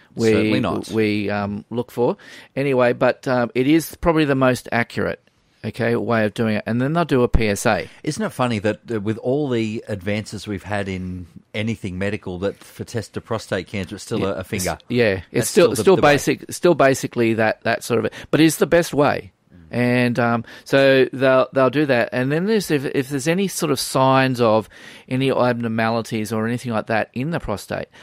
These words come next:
Speaker 1: they'll actually do further testing. Okay, so, so that will, um,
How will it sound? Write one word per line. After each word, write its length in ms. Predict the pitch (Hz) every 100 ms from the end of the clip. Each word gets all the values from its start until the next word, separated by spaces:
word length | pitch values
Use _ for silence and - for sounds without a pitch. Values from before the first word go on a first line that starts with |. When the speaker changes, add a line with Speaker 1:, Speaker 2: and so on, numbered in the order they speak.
| -
Speaker 1:
they'll 140 | - 127
actually 260 | 151 165
do 160 | 139 127
further 320 | - 120 107
testing. 520 | - 131 - - 110 _ _ _ -
Okay, 280 | 113 143 151
so, 340 | - 131 127 123 - - -
so 200 | 127 120
that 220 | 151 -
will, 300 | 151 135 -
um, 680 | 123 120 117 113 113 113 107